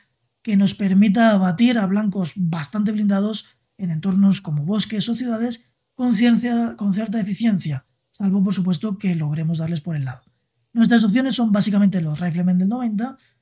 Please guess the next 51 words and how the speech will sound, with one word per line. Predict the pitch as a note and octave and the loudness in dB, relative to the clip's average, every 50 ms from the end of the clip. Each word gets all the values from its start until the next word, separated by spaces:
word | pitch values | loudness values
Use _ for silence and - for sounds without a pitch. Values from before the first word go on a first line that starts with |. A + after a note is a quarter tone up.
| _ _ _ | _ _ _
que | G#3+ | -4
nos | F#3 F#3+ E3 F3 | -4 -2 0 0
van | G3 F#3 | 2 2
a | F#3 F3+ | 2 2
mejorar | F3+ D3+ - F#3+ F#3+ G3+ F#3 D#3+ D#3 - _ _ _ _ _ _ _ _ | 2 0 0 0 0 0 0 -2 -4 -8 _ _ _ _ _ _ _ _
ese | A3+ G3+ - - G3 F#3+ F#3+ - - | -6 -6 -2 0 0 0 0 -2 0
M | A3+ G3+ G3+ G3+ G3 | 2 4 4 4 4
setenta | G3+ G3 F#3 F#3+ F#3 F#3+ | 2 0 0 0 0 2
y | F#3 | 2
dos | F#3+ F#3 F3 | 0 2 0
Low | F#3+ G#3+ G#3 F#3+ E3 E3+ - _ _ _ _ _ _ _ _ | 0 0 0 -2 -4 -6 -10 _ _ _ _ _ _ _ _
al | - - G3 F#3+ F#3 F#3+ - _ _ | -12 -8 -6 -4 -4 -4 -6 _ _
A | G#3+ G3+ | -6 -2
T | D#3 G3+ E3+ | -2 0 2
cuatro | A3 B3 A#3 A3+ - - A#3+ C#4 | 6 6 6 6 6 4 0 -2
con | - A3 F#3+ F#3 F3+ | -2 -2 0 0 2
daño | F#3 F3+ F3 E3+ D#3+ | 0 0 -2 -2 -2
diecinueve, | E3 G#3+ G#3+ F3 F#3+ F#3+ G3 G#3 G3 F3+ G#3+ A#3 - _ _ _ _ _ _ _ _ _ _ _ _ | 0 0 0 2 4 4 4 4 4 2 -2 -6 -10 _ _ _ _ _ _ _ _ _ _ _ _
y | - C#4 C#4+ | 0 2 4
los | C#4 C#4 B3 A3+ | 4 4 4 4
Marines, | A#3 B3 D4+ C#4 A3+ F3+ D3 C#3 - - | 4 2 2 0 -2 -2 -2 -4 -6 -8
que | - _ B3 B3 B3 B3 A#3+ | -10 _ -4 -2 0 0 2
nos, | A#3+ A#3 A#3 A3+ G#3+ F#3 F#3 G#3 G#3 | 2 2 2 0 0 -2 -4 -6 -4
eh, | G#3 G3 F#3 F3+ | -4 -2 -2 0
mantienen, | F3 F#3 F#3 F3 G3 G3 F#3+ G3+ A3 A#3 G3 | 0 0 0 0 0 0 0 0 0 -2 -4
pues, | G3+ F#3+ D3+ F#3 | -4 -4 -4 -4
ese | F3 D#3 G3+ F#3+ | -4 -4 -4 -4
A | F3 E3+ | -4 -4
T | G#3 G#3 | -4 -4
cuatro, | G3 A3+ A3 G#3 F#3 G#3 A#3 A#3 - _ _ _ _ _ _ _ _ _ _ _ _ | -2 -2 -2 -2 -2 -4 -4 -6 -10 _ _ _ _ _ _ _ _ _ _ _ _
que, | - G#3+ G3+ G3 F#3 F3+ F3 E3+ E3+ E3 E3 | -2 2 2 4 4 2 2 0 -2 -4 -4
bueno, | F3+ E3+ F#3 F3 F3+ | -2 -2 -2 -2 -2
pues | F#3 F#3 D#3 | -2 -4 -2
es | F3 D#3 - F3 | -2 -4 -4 -4
el | E3 | -4
mismo | E3+ D#3 D#3 D#3+ D#3 | -4 -4 -6 -6 -8
tipo | - E3+ - E3+ D3 | -8 -10 -10 -8 -8
de | D3+ D3 F#3 | -8 -8 -6
misil. | E3+ E3+ A3+ G3 D3 - _ _ _ _ _ _ _ _ _ _ | -4 -4 -4 -4 -4 -6 _ _ _ _ _ _ _ _ _ _
Si | _ _ G#3+ A3 G#3+ | _ _ -2 0 2
lo | G#3+ G#3 A3+ | 4 6 6
vemos, | B3 C4 C#4 C#4+ B3+ - - - | 6 6 4 2 2 0 -4 -6
es | - A3+ - | -6 -4 -2
un | A#3+ G#3+ | 0 0
misil | G3+ F#3+ A#3+ A#3 A3+ A3+ | 0 2 2 2 0 0
con | - G#3+ G3 | 0 0 0
un | G#3 G#3 | 2 2
alcance | G#3 F#3+ G3+ G#3 F#3 G3 | 0 0 0 0 0 0
extendido | F3+ - F#3+ F3+ F#3+ G3+ G3 D#3+ | 0 -2 0 0 0 0 0 -2
bastante | D#3+ C#3+ - - D#3+ E3 F#3 F#3 | -4 -6 -8 -8 -8 -6 -4 -4
decente, | F#3 E3 - A3+ A3+ G#3 G#3+ A#3+ C4+ | -4 -4 -2 -2 -2 -2 -4 -4 -6